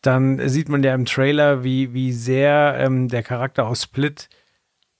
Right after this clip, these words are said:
sich auch physisch verändert. Also der, äh, ist ja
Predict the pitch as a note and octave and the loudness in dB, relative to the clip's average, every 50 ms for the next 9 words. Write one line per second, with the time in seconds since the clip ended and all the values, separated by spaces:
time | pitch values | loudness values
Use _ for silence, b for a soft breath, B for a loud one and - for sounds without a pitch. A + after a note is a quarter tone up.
0 | _ _ _ _ _ - A2+ G#2+ C#3 C#3 C3 - C3 C3+ C3 - - - - G3 | _ _ _ _ _ -6 -6 -2 -2 -4 -4 -2 -2 -2 -2 -2 -2 0 0 2
1 | G#3 F3+ D#3+ C3 - - D3 B2+ A2 A#2+ B2+ B2+ B2 A#2+ A2+ B2 C3 B2+ B2+ B2 | 2 2 0 -2 0 0 0 0 0 0 -2 -2 -2 -2 -2 -2 0 0 0 2
2 | B2+ - B1 B1+ B1 - - B1+ B1 B1+ B2+ B2+ B2+ A#1 A#1+ A#1 - - - - | 2 2 2 2 2 2 0 0 0 -2 -2 -4 -6 -10 -12 -14 -16 -18 -20 -20
3 | - _ _ _ _ _ C#3+ A#2 - - C#3+ C3+ C3+ B2+ - | -20 _ _ _ _ _ -4 -4 0 0 0 2 0 0 -2